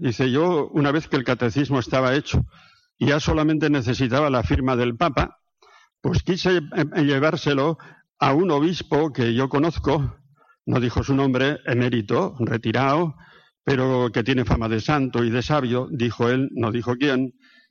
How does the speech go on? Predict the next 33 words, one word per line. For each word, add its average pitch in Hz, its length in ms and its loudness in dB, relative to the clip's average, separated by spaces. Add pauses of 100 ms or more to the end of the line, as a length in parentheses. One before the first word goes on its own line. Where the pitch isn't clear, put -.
(300)
y 143 140 0
le 143 100 2
dije, 143 240 0
"Señor 147 260 2
obispo, 147 360 0
usted 151 220 0
sabe 139 260 0
lo 123 120 0
que 143 120 0
le 123 100 0
aprecio, 123 640 -2 (360)
quiero 143 280 2
que 123 120 0
lea 127 200 2
el 123 100 0
catecismo 123 680 0
y 131 80 2
me 120 120 0
diga 127 400 0 (100)
qué 135 120 0
le 117 100 0
parece". 104 440 -6 (1120)
Dice, 156 260 -2
al 143 160 2
fin, 220 260 0
al 143 200 2
cabo 196 200 2
de 196 100 2
un 196 80 0
mes 208 200 0
me 160 100 2
lo 131 120 2
devolvió 123 480 0